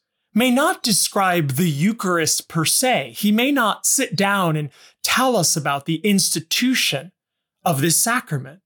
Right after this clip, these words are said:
But he does describe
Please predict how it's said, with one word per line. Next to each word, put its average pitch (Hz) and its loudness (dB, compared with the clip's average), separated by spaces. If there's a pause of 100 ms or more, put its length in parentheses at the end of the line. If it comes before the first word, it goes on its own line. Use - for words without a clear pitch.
(1080)
But 269 2
he 226 2
does 190 0
describe 131 -2